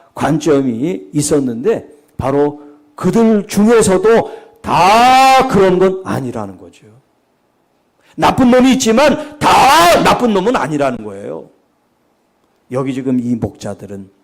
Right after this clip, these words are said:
성실한 목자들이라는 걸 이 팔 절에 우리에게 말씀해줘요.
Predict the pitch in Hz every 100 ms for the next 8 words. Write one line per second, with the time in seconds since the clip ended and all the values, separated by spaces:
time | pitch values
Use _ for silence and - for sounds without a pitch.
0 | _ _ _ _ - - 170 175 - 151
1 | 143 147 - _ _ 107 98 - 104 113
2 | 104 95 95 95 147 165 - _ _ 123
3 | 139 156 156 - _ _ - 185 185 117
4 | 107 98 95 92 98 104 _ _ 90 -
5 | - 101 _